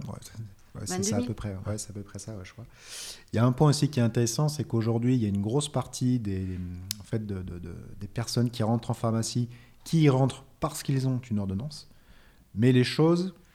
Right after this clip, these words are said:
Speaker 1: sont, je crois, amenées à évoluer. Et c'est notamment là-dessus, euh, dont on va échanger aujourd'hui. J'ai pu constater que, euh, dans la nouvelle convention pharmaceutique, euh,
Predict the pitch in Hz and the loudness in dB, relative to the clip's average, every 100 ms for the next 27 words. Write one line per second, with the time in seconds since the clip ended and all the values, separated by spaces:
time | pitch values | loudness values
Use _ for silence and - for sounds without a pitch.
0 | _ - - - 135 113 - 143 123 120 | _ -14 -6 -2 0 0 2 2 4 4
1 | 123 107 104 127 - - - - - - | 4 4 2 0 -4 -18 -20 -20 -20 -20
2 | - - 101 - 92 - - 110 104 113 | -16 -14 -12 -14 -12 -8 -6 -4 -2 2
3 | 117 110 104 - 117 95 101 - _ _ | 2 2 0 0 2 0 -8 -20 _ _
4 | - 107 123 113 113 - 120 120 113 101 | -8 0 4 6 4 4 4 6 4 2
5 | 104 170 - - - - - - - 113 | -2 -4 -10 -20 -20 -20 -20 -18 -8 -6
6 | - - 139 - 123 151 156 131 131 113 | -6 -2 -2 0 2 2 2 4 4 2
7 | - - - - _ 110 117 127 156 156 | -2 -14 -20 -20 _ 2 6 8 6 6
8 | 139 135 - 143 117 113 - 113 196 - | 2 0 0 -2 0 0 0 -2 -4 -8
9 | - - - - 104 104 101 98 95 95 | -18 -20 -16 -8 -4 -4 -4 -4 -4 -6
10 | 92 92 | -8 -8